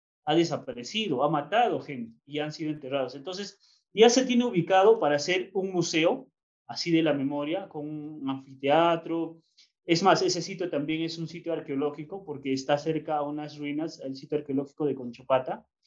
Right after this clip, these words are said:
y han encontrado también en esa, en ese proceso de, de, de rescate de repente de estos cuerpos, sitios arqueológicos. Entonces,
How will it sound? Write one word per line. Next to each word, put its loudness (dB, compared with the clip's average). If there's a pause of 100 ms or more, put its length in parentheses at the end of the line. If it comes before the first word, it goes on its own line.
(280)
y 10
han 10
encontrado 4
también 4
en -2
esa, 2 (280)
en 4
ese 4
proceso -6
de, -4 (340)
de, 4
de 4
rescate 2
de -2
repente -8
de -4
estos -12
cuerpos, -2
sitios -6
arqueológicos. -6 (320)
Entonces, -2